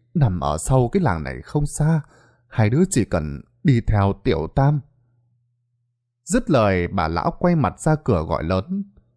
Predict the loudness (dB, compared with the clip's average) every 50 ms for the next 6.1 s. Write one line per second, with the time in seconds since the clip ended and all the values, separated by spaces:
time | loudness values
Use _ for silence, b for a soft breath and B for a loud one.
0 | _ _ _ _ _ _ _ _ _ _ _ _ _ _ _ 0 2 4 4 4
1 | 4 2 2 2 2 4 6 4 4 2 2 _ _ _ _ _ _ _ _ _
2 | _ _ _ _ _ _ _ _ _ _ _ _ _ _ _ _ _ _ -4 -2
3 | 0 2 2 2 2 2 2 2 4 4 4 4 4 2 0 -2 -2 0 0 0
4 | 0 0 -2 -4 -8 -10 b b b b b b b _ 0 2 4 4 4 4
5 | 4 4 4 4 4 2 0 0 0 2 2 2 2 0 0 0 0 0 0 0
6 | -4